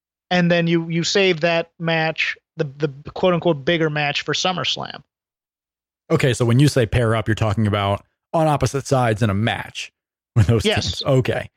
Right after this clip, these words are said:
Speaker 2: 'Cause at
Speaker 1: In,
Speaker 2: first
Speaker 1: in
Speaker 2: I'm
Speaker 1: terms
Speaker 2: like,
Speaker 1: of
Speaker 2: "What's
Speaker 1: ang-,
Speaker 2: happening?"
Speaker 1: in terms of, in, in terms of angles, in terms
Speaker 2: Yeah,
Speaker 1: of
Speaker 2: no,
Speaker 1: angles,
Speaker 2: you're,
Speaker 1: that's
Speaker 2: you're right, because we could do Money in the Bank, and then we go on, eventually, maybe they keep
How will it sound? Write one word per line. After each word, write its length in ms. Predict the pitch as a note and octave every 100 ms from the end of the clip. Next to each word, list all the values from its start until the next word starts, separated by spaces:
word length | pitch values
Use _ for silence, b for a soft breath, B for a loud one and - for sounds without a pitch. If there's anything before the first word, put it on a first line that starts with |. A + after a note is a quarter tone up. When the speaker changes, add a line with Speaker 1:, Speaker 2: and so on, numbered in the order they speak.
| _
Speaker 2:
'Cause 120 | F3
at 60 | B3
Speaker 1:
In, 60 | D#4+
Speaker 2:
first 120 | D4+
Speaker 1:
in 60 | G#3+
Speaker 2:
I'm 40 |
Speaker 1:
terms 120 | E3
Speaker 2:
like, 80 | D3
Speaker 1:
of 40 | F#3
Speaker 2:
"What's 220 | G3 F#3
Speaker 1:
ang-, 60 | E3
Speaker 2:
happening?" 160 | A2+ G3
Speaker 1:
in 20 |
terms 220 | A3+ G3
of, 80 | G#3+
in, 140 | G3+ -
in 160 | G#3+
terms 240 | F#3 A3+ F3+
of 80 | E3+
angles, 340 | D3+ B2 A#2+
in 60 | C#3+
terms 160 | E3
Speaker 2:
Yeah, 120 | G3
Speaker 1:
of 40 | -
Speaker 2:
no, 80 | A3+
Speaker 1:
angles, 120 | B3
Speaker 2:
you're, 140 | G3+ C#4
Speaker 1:
that's 120 | D#3
Speaker 2:
you're 120 | A3
right, 120 | C4
because 220 | D#3 F3+ E3
we 80 |
could 120 | B3 C4+
do 100 | C#4
Money 200 | B3 A3
in 60 |
the 60 | D#3+
Bank, 400 | F3+ G#3 F#3+ -
and 100 | D3
then 140 | F3 G3+
we 120 | F3+
go 240 | D3+ E3 D#3+
on, 360 | D#3+ D#3 D3
eventually, 720 | C#3 - B2+ C#3+ F#3 D3 C3+
maybe 480 | A#2 A#2+ A#2+ A#2 A2+ _
they 160 | G#2 A#2
keep 320 | - B2+ -